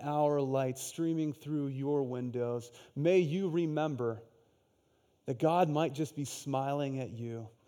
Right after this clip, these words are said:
May you remember that this is a foretaste of just what's to come. And may you open up the aperture of your heart and your lives wide open so that his life might stream in.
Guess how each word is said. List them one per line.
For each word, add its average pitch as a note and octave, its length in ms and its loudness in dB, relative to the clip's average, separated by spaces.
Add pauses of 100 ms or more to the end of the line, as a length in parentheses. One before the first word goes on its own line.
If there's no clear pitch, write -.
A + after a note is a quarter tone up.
(160)
May F3 160 8
you F#3 240 4
remember E3+ 480 0
that B2 160 -4
this F#3 180 0
is C3 100 -4
a B2+ 80 -4
foretaste D3 760 -2
of A#2 80 -8
just C#3 340 -6
what's C3 260 -6
to B2+ 100 -10
come. A#2 420 -8 (220)
And D#3+ 160 2
may F3+ 140 10
you F3 260 4
open E3+ 320 6
up E3 160 4
the D3 120 0
aperture D3 560 0
of C3 120 0
your C3+ 100 0
heart C#3+ 460 4
and C#3 120 -4
your C3+ 120 0
lives C3+ 600 -2 (220)
wide E3 540 6
open D3 320 0
so D3 100 -2
that B2 160 -2
his E3 260 6
life C3 380 -2 (260)
might C3 220 -4
stream C3 640 -6
in. A#2+ 320 -8